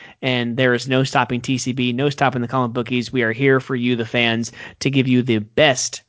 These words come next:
content as we collide the worlds of sports and comics every single week.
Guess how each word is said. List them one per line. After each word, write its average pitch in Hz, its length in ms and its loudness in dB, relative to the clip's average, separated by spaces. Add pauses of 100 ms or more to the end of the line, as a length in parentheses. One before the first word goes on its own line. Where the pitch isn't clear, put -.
(540)
content 127 640 -2 (180)
as 131 120 -2
we 139 80 0
collide 131 440 2
the 123 100 -2
worlds 120 300 0
of 107 100 -6
sports 127 340 -4
and 127 120 -4
comics 117 360 -2
every 127 220 -2
single 120 300 -4
week. 127 260 0